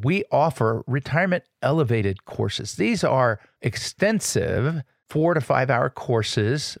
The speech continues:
right here in our community. We do them at various colleges that are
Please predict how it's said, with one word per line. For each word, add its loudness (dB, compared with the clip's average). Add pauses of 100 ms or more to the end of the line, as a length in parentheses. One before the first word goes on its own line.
right 0
here 0
in 2
our 2
community. 0
We -2
do -2
them 0
at -4
various 0
colleges 0
that 2
are 4